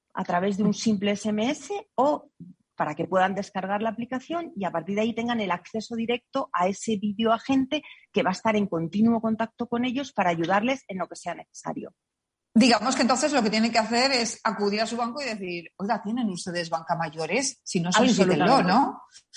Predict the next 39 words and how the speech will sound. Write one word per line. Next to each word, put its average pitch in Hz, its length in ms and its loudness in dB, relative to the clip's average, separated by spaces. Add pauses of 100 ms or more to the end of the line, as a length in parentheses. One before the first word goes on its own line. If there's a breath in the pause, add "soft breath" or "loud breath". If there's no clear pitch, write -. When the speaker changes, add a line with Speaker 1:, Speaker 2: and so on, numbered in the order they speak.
(240 loud breath)
Speaker 2:
Si 202 80 6
no, 208 100 6
Brandox 233 260 6
lo 202 100 6
Speaker 1:
Absolutamente. 175 340 -2
Speaker 2:
tiene, 277 260 -2
que 233 120 -2
lo 220 120 -2
he 220 40 -2
oído 226 240 -4
en 226 80 -4
la 220 100 0
radio, 262 440 -2 (140)
eh, 196 640 -4 (120)
incorporen, 220 760 2
implementen 220 720 0
Banca 220 320 0
Mayores 190 640 -4
en 202 180 -4
su 202 120 -6
entidad, 190 340 0 (300)
¿no? 233 240 -2 (460)
Speaker 1:
Absolutamente. 240 720 0
Yo 208 100 4
creo 269 160 0
que 269 100 0
hay 269 100 2
un 269 100 4
trabajo 262 380 -2
social 269 640 -2
de 180 120 -4
todos, 254 560 -4 (400 loud breath)
de 190 120 0
tal 208 180 2
manera 269 420 0
que 214 200 -2
realmente 233 640 -2
a 185 120 -4
cualquier, 220 460 -4